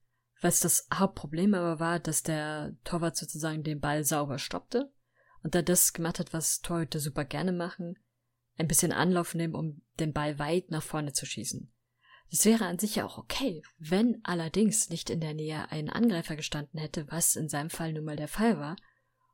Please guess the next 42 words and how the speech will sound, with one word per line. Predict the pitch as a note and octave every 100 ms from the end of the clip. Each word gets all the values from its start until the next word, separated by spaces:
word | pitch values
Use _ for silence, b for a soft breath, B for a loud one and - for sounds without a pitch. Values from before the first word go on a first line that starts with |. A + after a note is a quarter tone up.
| -
Und | E3 -
der | -
Angreifer | - D3+ - - D3+
denkt | - C#3
sich | - D3+
dann | C#3+ C#3
natürlich | D3+ - D#3 -
auch, | G#3+ F3 -
„Huch, | A3 A#3
da | -
liegt | D#3+ -
ja | F3+
ein | - D3
Ball | G#3 C4+
im | D#3+
Strafraum, | - - D3 - - F3 A3+ _ _ _ -
den | E3
hätte | - A#3 A3+
ich | F3 -
ganz | C#3+ C#3+ -
gerne.“ | C#3+ D3 E3 A#3 _ _ _ _ _ _ -
Und | E3 D#3+
dann | D3+ C#3+ C#3
kommt | - C3+ -
natürlich | D3+ E3 -
der | D#3+ D3 C#3 - - _ _ -
Angreifer | E3 D3 C3+ - E3
wie | D3+
ein | D#3
kleines | - E3 D3+ -
Wiesel | D#3+ E3
angerannt | C#3 C#3+ E3+ E3 F#3+ G#3+
und | -
holt | D3+ D3
sich | -
den | - F3
Ball | - - G3
und | F3 -
rennt | C#3+ C#3+
damit | D#3 D#3+
ins | F#3 -
Tor. | - E3+